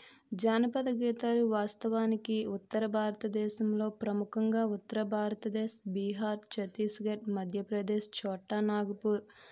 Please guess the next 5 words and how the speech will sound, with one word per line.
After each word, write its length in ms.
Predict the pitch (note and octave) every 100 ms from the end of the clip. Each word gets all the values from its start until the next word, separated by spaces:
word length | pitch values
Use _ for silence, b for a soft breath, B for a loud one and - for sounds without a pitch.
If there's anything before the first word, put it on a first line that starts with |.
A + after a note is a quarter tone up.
| B B -
మొదలగు 500 | A3 G#3 G#3 G#3+ G#3+
ప్రాంతాల్లో 920 | A3 G#3 G3+ G#3 A3 A3 A3 G#3+ A3 A3
బతుకమ్మ, 760 | F#3+ F#3+ G#3 - G#3+ G#3+ G#3+ G#3+ -
తీజ్ 360 | G3 G3+ F3+ - A3
పండుగ, 320 | G#3 G#3